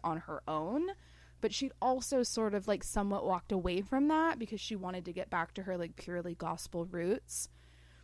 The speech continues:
So it kind of, she kind of got, like, pushed out of that rock and roll scene and put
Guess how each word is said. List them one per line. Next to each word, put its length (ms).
So 480
it 140
kind 320
of, 100
she 140
kind 300
of 120
got, 260
like, 200
pushed 360
out 200
of 80
that 200
rock 300
and 140
roll 180
scene 580
and 240
put 180